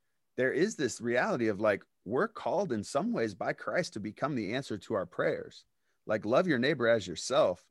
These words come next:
is a call to be actively answering the prayers of people in your community, to care for the poor, to care for the widow, to care for the orphan. You're, you're gonna answer some prayers if you're doing that work. Like, uh, and, and I think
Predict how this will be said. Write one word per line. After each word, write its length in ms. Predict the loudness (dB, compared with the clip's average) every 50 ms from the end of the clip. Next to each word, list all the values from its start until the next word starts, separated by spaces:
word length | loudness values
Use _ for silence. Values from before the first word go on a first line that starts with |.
| _
is 160 | -8 -6 -6 -6
a 40 | -6
call 480 | -4 0 2 2 4 2 2 0 -4 _ _ _ _ _ _ _ _ _ _ _ -8
to 80 | -4
be 180 | -2 -2 -2 -2 -4
actively 720 | -4 -4 -4 -4 -2 -4 -4 -4 -2 -2 -4 -4 -4 -6 -8
answering 460 | -6 -6 -6 -6 -6 -6 -6 -6 -6
the 80 | -6 -8
prayers 400 | -8 -6 -2 -2 0 0 -2 -2
of 140 | -6 -8 -8
people 480 | -8 -8 -8 -6 -6 -6 -6 -6 -8 -10 _ _ _ -6
in 160 | -2 -2 0
your 200 | 0 0 0 -2
community, 580 | -4 -6 -6 -4 -4 -4 -4 -6 -6 -10 -12 -14 _ _ _ _ _ _ _ _ _ _ -14
to 100 | -14 -10
care 280 | -4 0 0 0 0
for 120 | 0 -2 -6
the 100 | -6 -8
poor, 580 | -8 -4 -2 0 0 0 0 -2 -4 -6 -10 _ _
to 100 | -14 -14
care 240 | -6 -2 2 2 2
for 140 | 2 0 -2
the 80 | -4 -2
widow, 320 | -2 -2 0 2 2 0
to 60 | 0
care 240 | -2 -2 -2 -2 -2
for 100 | -2 -4
the 80 | -6 -4
orphan. 460 | -4 -2 -2 -4 -4 -6 -10 -12 -14 -16 _ _ _ _ _ _ _ _ _ _ _ _ _ -10
You're, 240 | -4 0 0 0 2
you're 140 | 2 0 2
gonna 160 | 2 0 0
answer 320 | 2 0 0 0 -2 -4
some 200 | -6 -6 -6 -8
prayers 360 | -4 0 2 2 2 2 0
if 100 | -2 -4
you're 100 | -4 -4 -2
doing 220 | -2 -2 -2 -2
that 180 | -2 -4 -2 0
work. 260 | 2 2 2 2 -2 -8 -20 _ _ _ _ _ _ _ _ _ _ _ _ _ -2
Like, 320 | 2 4 4 2 2 -2 _ _ _ -12
uh, 300 | -10 -8 -4 -4 -4 -2 0
and, 200 | 0 0 0 0 0
and 160 | 0 0 0
I 60 | 0
think 320 | 0 0 0 0 -2 -4